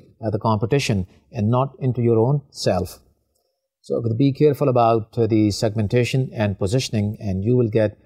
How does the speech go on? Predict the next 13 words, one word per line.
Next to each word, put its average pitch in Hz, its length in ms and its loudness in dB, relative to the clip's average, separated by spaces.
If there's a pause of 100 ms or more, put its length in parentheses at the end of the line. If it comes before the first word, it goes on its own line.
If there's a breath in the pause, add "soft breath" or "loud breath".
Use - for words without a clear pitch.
(240 soft breath)
all 127 180 2
the 127 140 2
answers 107 420 0
toward 104 260 -2
the 104 60 -2
rightmost 107 840 -2
approach. 98 440 -4 (480)
Now, 151 440 0
talking 202 340 2
about, 156 640 2
uh, 120 320 4
the 113 140 0
variations 120 720 2